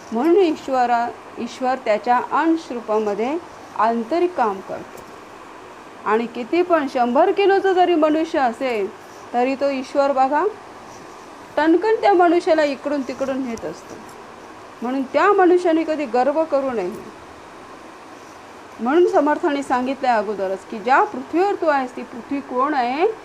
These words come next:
मृत्यूभूमी आहे. चिरंजीव आहे सर्व ही मानिता ती.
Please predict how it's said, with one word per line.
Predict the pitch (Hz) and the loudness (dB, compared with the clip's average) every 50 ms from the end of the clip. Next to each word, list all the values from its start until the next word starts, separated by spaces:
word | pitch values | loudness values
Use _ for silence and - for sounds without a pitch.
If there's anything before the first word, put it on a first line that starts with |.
| - - - - | -18 -20 -14 -10
मृत्यूभूमी | - 233 262 247 - - 311 277 240 269 240 226 233 220 | -8 -8 -8 -6 -4 -4 -2 -2 -2 -4 -4 -2 -2 -2
आहे. | 202 185 202 196 - 170 196 - - - - - - - - - - - - - - - - - - - - - - - - - - - | -4 -4 -8 -10 -14 -16 -16 -18 -18 -20 -20 -20 -20 -20 -20 -20 -20 -20 -20 -20 -20 -20 -20 -20 -20 -20 -20 -20 -20 -20 -20 -20 -4 0
चिरंजीव | 285 269 277 320 359 392 415 403 381 359 349 339 320 311 | 0 4 6 6 6 6 4 4 4 4 4 4 4 2
आहे | 294 269 269 262 262 262 | 2 2 2 -2 -2 -4
सर्व | 262 - 240 240 254 269 269 | -4 -4 -2 -2 0 2 0
ही | 277 269 262 254 | 0 0 0 -2
मानिता | 240 214 208 220 208 190 208 214 - - - | -2 -4 -4 -4 -4 -6 -6 -8 -10 -12 -12
ती. | 226 - - | -12 -14 -16